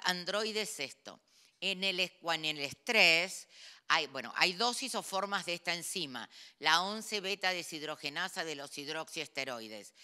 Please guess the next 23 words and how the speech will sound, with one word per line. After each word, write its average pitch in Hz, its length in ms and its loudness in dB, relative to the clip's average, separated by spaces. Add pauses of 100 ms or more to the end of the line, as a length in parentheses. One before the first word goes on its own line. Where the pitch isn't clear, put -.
(480)
La 156 160 -2
forma 202 460 0
uno 247 440 0
pasa 170 340 0
cortisona 160 640 -2
a 160 60 -10
cortisol, 123 680 -6 (500)
o 131 140 -6
sea, 143 320 2 (120)
inactivo, 196 800 2
activo. 135 640 -2 (260)
Y 147 120 -2
la 139 120 2
forma 202 460 2
dos 190 380 -2
degrada 165 440 0
el 180 100 -4
cortisol 160 640 -4 (100)
a 143 120 0
cortisona. 127 720 -6 (640)
En 240 320 2
este 294 520 2
estado 208 760 4